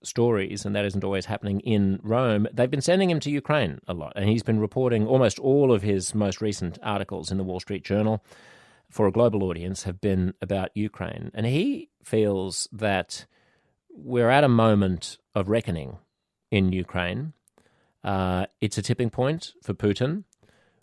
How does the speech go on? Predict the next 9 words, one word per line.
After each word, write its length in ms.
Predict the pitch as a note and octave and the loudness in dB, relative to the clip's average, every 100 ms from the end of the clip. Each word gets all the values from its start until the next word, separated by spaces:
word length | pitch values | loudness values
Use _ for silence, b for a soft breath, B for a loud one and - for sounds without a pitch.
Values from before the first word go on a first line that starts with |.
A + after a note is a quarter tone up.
| - | -4
We're 120 | A2+ | 0
at 60 | A2 | 2
a 40 | |
position 460 | G2+ G#2 A2+ A#2 G#2 | 2 2 2 2 2
where 460 | G#2 G#2 F#2+ G2 - | 4 4 4 0 -4
the 140 | G2+ | 0
United 300 | A2+ G#2+ G#2 | 2 2 0
States' 500 | - A2+ A#2+ - - | 0 0 0 -2 -6
resolve 680 | A2 G2+ G#2 G#2 A#2+ D3 C#3 | -2 2 4 4 2 -2 -6